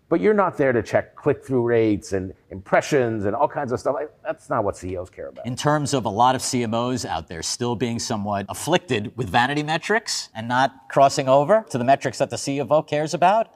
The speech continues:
Speaker 2: if I'm to understand you correctly?
Speaker 1: We need to make that translation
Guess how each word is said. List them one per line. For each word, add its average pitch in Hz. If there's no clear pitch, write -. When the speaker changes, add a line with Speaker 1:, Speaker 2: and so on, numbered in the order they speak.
Speaker 2:
if 123
I'm 139
to 143
understand 143
you 147
correctly? 170
Speaker 1:
We 131
need 131
to 135
make 117
that 104
translation 104